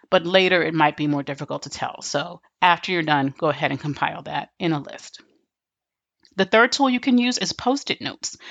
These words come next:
This is maybe my favorite. So when I have an in-person V I P day with a coaching client, they'll come to my home office or to the meeting space where we're getting together,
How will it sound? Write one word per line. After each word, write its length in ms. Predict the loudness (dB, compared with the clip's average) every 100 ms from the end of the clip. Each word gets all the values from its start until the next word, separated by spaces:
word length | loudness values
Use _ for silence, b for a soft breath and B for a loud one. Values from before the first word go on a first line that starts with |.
| B B B B 2
This 220 | 2 4
is 160 | 0 4
maybe 340 | 4 4 2
my 180 | 2 2
favorite. 600 | 2 0 0 -6 -12 -10
So 320 | 2 4 4 0 B B
when 140 | 4
I 20 |
have 240 | 4 4 4
an 100 | 0 2
in-person 840 | 2 4 2 0 2 2 2 -2
V 200 | -4 2
I 120 | 2 2
P 220 | -2 0
day 260 | 2 0 -2
with 160 | -4
a 40 | -4
coaching 380 | -2 -2 0 0
client, 480 | -2 -2 -4 -2
they'll 160 | 0 0
come 240 | 2 2 2
to 120 | 4
my 440 | 6 6 6 4
home 220 | 2 2 2
office 400 | 2 2 0 0
or 40 |
to 140 | -2 0
the 80 |
meeting 280 | 2 2 2
space 440 | -2 -4 -4 -6 -8
where 120 | -6
we're 140 | -6
getting 240 | -4 -2 -2
together, 480 | -2 -2 -2 -6